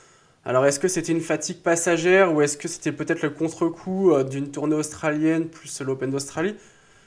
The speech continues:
où il a franchi un tour, je sais pas. Mais, euh, j'espère pour lui que sur ses prochains tournois, il va pouvoir, euh,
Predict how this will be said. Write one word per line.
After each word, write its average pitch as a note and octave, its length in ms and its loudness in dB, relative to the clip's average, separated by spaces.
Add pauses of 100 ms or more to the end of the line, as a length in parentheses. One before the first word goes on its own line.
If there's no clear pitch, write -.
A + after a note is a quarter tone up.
(200)
où B2+ 100 -6
il B2+ 80 0
a B2 80 2
franchi C3+ 360 -6
un C#3+ 80 0
tour, F3+ 180 -4
je C#3 80 -8
sais C3+ 180 -6
pas. F3+ 300 -2 (460)
Mais, C#3 320 0
euh, C#3+ 100 2
j'espère D#3 460 -2
pour D#3+ 320 -4
lui F3 400 0
que D#3+ 160 -4
sur D3 180 -10
ses D3 120 -6
prochains D#3 320 -4
tournois, E3 460 2
il E3+ 80 2
va C3+ 120 0
pouvoir, D3+ 420 0
euh, C3 60 -2